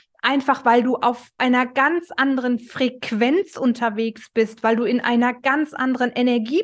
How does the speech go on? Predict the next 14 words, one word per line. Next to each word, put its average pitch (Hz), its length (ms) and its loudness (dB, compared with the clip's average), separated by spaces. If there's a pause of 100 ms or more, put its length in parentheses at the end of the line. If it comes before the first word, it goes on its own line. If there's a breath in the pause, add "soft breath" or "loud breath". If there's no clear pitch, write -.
(120)
bist. - 460 -4 (260)
Und 311 180 4
jetzt 285 160 0
stell 302 240 4
dir 262 100 0
mal 240 220 4
vor, 294 480 2 (300)
ein 247 160 2
etwas 277 260 -4
anderes 269 360 2
Szenario. 269 880 0
Du 240 80 0
hast 240 160 0
herausgefunden, 247 1040 -2